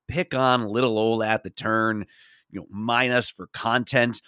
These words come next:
like you're the New York Yankees and you're just grabbing this great double A ball player to put him on your squad for the playoff run? Like, you guys have enough stuff and resources over there without using us. And then it occurred to me a couple of things.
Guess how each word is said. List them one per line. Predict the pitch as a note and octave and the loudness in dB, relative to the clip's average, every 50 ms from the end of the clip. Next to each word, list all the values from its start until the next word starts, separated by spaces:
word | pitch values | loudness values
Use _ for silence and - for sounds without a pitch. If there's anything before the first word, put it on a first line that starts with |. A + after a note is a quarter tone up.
| - _ | -14 _
like | - G2+ - | -10 -8 -6
you're | B2+ A#2 | -6 -4
the | G2+ G2+ | -4 -4
New | G2+ G#2+ B2+ | -2 0 0
York | C3+ B2+ B2+ C3 B2+ A#2 - | 0 2 2 2 2 0 0
Yankees | - G2+ G#2+ A#2 A#2+ G2 A#2 A#2 A2+ G2 | 0 0 2 2 0 0 -2 -4 -2 -2
and | G#2+ G#2 | -2 -2
you're | G#2 | -2
just | G2 A#2+ A2 F#2+ F#2 | -2 -2 -4 -4 -6
grabbing | - G#2 G#2 G#2+ A2 A2 G#2 A2 G#2 | -6 -2 0 2 2 2 2 0 -4
this | G2 F#2 - | -4 -6 -6
great | - A2+ G#2+ G#2 G#2+ A2+ - - | -6 -6 -2 -2 -2 -2 -2 -2
double | A2 G#2+ G#2 A2 G#2 | -2 -2 -2 0 0
A | G#2 G2+ | 0 0
ball | F#2 E2 F#2+ G2 G2+ G#2 | 0 0 0 0 0 -2
player | - - G#2 G#2 G#2 G#2 G#2 F#2 | -2 -2 -2 0 0 0 0 -2
to | - | -4
put | - - G#2+ A2+ | -4 -4 -2 -2
him | A2 G2+ G#2+ | 0 0 0
on | G#2 G2+ G2+ | -2 -2 -2
your | F#2+ F#2 | -4 -6
squad | E2+ - - - G2 G2 F#2+ F#2+ G2 - | -6 -6 -4 -2 0 2 2 2 0 -2
for | - - | -4 -14
the | D2 - | -20 -20
playoff | _ - G2+ G#2+ A2+ A2 A2 G#2+ G#2+ - - | _ -8 -6 -2 0 2 2 2 2 0 0
run? | A2 G#2+ G#2+ G#2+ G2+ | 0 0 0 0 0
Like, | F#2+ - - | -4 -6 -4
you | E3 | -2
guys | - - - - - | 0 2 2 2 2
have | A#3 A3 G3+ | 2 2 2
enough | F3 E3 D3+ C#3 | 4 4 2 2
stuff | - - C#3+ C3 - | 2 0 -2 -2 -2
and | A2 A2 | -2 -2
resources | A#2 A#2 A#2 - - G#2 F#2+ D#2+ E2 F2 | -2 -2 -2 -2 -4 -4 -4 -6 -6 -8
over | F#2+ F2+ F2 F2+ | -8 -6 -4 -4
there | E2+ D#2+ D#2+ D#2 _ _ _ _ _ _ _ - | -2 -2 -2 -4 _ _ _ _ _ _ _ -6
without | A2+ A2+ B2 B2+ A#2+ | -2 2 2 2 2
using | A2+ A2+ A2+ F#2+ G2 F#2 E2+ | 2 -2 -2 -2 -4 -4 -4
us. | D#2+ C2+ C2 - - - - _ _ _ _ _ _ _ _ _ _ _ _ _ | -6 -6 -6 -8 -8 -8 -10 _ _ _ _ _ _ _ _ _ _ _ _ _
And | - D#3 G#3 | -6 -4 -2
then | B3+ B3+ | 0 0
it | A3+ F3 | 2 0
occurred | - - C#3 C3+ B2 A2 | 0 0 0 0 0 0
to | A2+ | 0
me | G#2 G#2 G2+ G2+ G2 - - | 0 0 0 -2 -4 -8 -12
a | - | -8
couple | - A#2 - - D#2+ | -8 -8 -6 -6 -8
of | D2 - | -8 -8
things. | - D2 B1+ C2 C2+ - - - | -8 -10 -8 -10 -12 -14 -16 -16